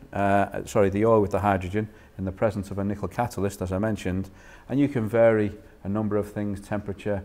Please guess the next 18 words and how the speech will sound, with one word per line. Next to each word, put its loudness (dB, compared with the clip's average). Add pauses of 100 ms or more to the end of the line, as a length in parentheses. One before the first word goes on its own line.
(200)
hydrogen 0
pressure, 0
the -4
type -4
of -12
catalyst, -4 (400)
the -8
speed -4
at -4
which -6
you -4
mix -4
it, 0
and -6
so 2
on. 2 (560)
Um, 4 (160)
and 4